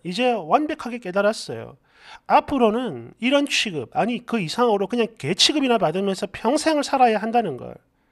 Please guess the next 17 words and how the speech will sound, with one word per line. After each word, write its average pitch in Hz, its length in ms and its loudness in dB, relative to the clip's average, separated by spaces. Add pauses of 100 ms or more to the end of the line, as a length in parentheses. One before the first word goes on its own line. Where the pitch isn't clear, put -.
(340)
그래서 214 760 2 (680)
그렇게 359 400 0
받은 339 320 4
것이 269 220 -4
있으니까 277 800 -4 (300)
저도 294 240 2
돌려준 277 400 -2
거예요. 202 360 -8 (440)
제가 208 340 2
말로 180 380 0
하면 214 680 -6
이젠 220 320 -4
막 - 220 -6
비웃기나 285 580 -2
하고 156 680 -6
듣지를 302 500 2
않으니 139 720 -4